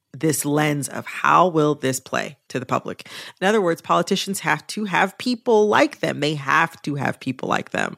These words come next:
They have to have a good story. And if reality and these great stories get further apart, I don't know, that feels like we're headed somewhere not so good. Like, what do you think about that?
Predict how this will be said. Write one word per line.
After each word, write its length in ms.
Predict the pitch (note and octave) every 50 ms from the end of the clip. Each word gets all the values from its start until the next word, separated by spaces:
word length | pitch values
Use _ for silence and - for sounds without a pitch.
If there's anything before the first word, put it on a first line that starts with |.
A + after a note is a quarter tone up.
| - - - - - - _
They 140 | - D3+ C3+
have 360 | A#2+ B2+ D3+ D#3+ D#3+ D#3 -
to 80 | - D3
have 200 | C#3+ B2+ B2+ -
a 40 | C3
good 180 | - A2+ -
story. 420 | - - - A2+ A#2 A#2+ A#2 G#2 - _ - - - - _
And 260 | - E3+ E3+ E3 D#3+ -
if 200 | - F#3 - -
reality 720 | F3 F#3 F3+ F#3 G3 A#3 C#4 D4 A#3+ D#3+ D3 C#3+ C3+ C#3 - _ _ _ _ _ _ - _ _ -
and 260 | F3 F3 E3 D#3+ D#3
these 220 | E3 D#3+ C#3+ C3+
great 440 | C3 _ - D3+ D3+ D#3+ F#3 G3 -
stories 540 | - - - F#3+ F#3 E3+ F2 F2 - - -
get 260 | - D#3 D3 - -
further 280 | - F#3 F#3 F3 E3+ D3
apart, 580 | C#3 - - - A#3+ A#3+ F#3+ D#3 - - _ _ _ _ - - - - _ _ _ _ _ _ - E3+ - - _ _ _ _ _ _ _ _ _ -
I 100 | - A3+
don't 100 | B3 C4
know, 100 | B3+ C4
that 180 | A3 G3+ G#3+ G#3+
feels 200 | - C#4+ D#4 D#4
like 120 | E4+ E4
we're 100 | - C4+
headed 300 | B3+ B3 C4+ A#3+ B3 A3
somewhere 400 | - - - A3+ G#3 G#3 G#3+ G3+
not 240 | F#3 F#3 F#3+ F#3 -
so 160 | - - G3
good. 360 | F3+ E3 E3 F3+ E3+ D3+ D3+ B2+
Like, 180 | D3 D3 -
what 60 | F3
do 80 | F#3 G#3
you 60 | G3+
think 200 | F#3+ - F3+ D#3+
about 240 | - - - - -
that? 260 | - A1+ A1+ - -